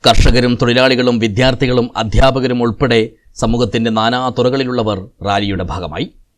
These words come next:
ചിലയിടങ്ങളിൽ കാര്യങ്ങൾ അറിഞ്ഞോ അറിയാതെയോ വിദേശികൾ പോലും റാലിയിൽ കണ്ണിചേർന്നത് കാഴ്ചക്കാർക്ക് മാത്രമല്ല, കൂടെയുള്ളവർക്കും കൗതുകമായി.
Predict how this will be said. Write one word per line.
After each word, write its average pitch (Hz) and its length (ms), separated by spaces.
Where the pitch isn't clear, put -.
ചിലയിടങ്ങളിൽ 196 760
കാര്യങ്ങൾ 156 420
അറിഞ്ഞോ 147 400
അറിയാതെയോ 139 640
വിദേശികൾ 170 520
പോലും 156 360
റാലിയിൽ 135 400
കണ്ണിചേർന്നത് 123 880
കാഴ്ചക്കാർക്ക് 165 580
മാത്രമല്ല, 139 560
കൂടെയുള്ളവർക്കും 139 840
കൗതുകമായി. 95 640